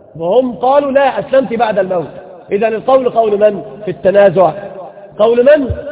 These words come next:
الورثة. لما؟ لأن الحادث يضاف إلى أقرب إيش؟ أقرب وقت، وأقرب الوقت أن يكون إسلامها بعد، بعد الموت، فيكون القول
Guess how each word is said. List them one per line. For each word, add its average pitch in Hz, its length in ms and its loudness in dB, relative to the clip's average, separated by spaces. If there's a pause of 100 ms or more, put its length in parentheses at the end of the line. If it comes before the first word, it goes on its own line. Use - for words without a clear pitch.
(320)
الورثة. 202 500 2
لما؟ 262 300 0 (720)
لأن 196 140 -2
الحادث 285 500 0 (100)
يضاف 233 340 2
إلى 240 100 2
أقرب 233 420 0
إيش؟ 233 180 2 (720)
أقرب 214 460 2
وقت، 214 300 2
وأقرب 240 480 2
الوقت 262 340 2
أن 208 140 0
يكون 233 240 -4
إسلامها 233 380 -2
بعد، 247 280 0 (760)
بعد 233 260 0
الموت، 233 280 0
فيكون 196 320 -4
القول 190 320 -2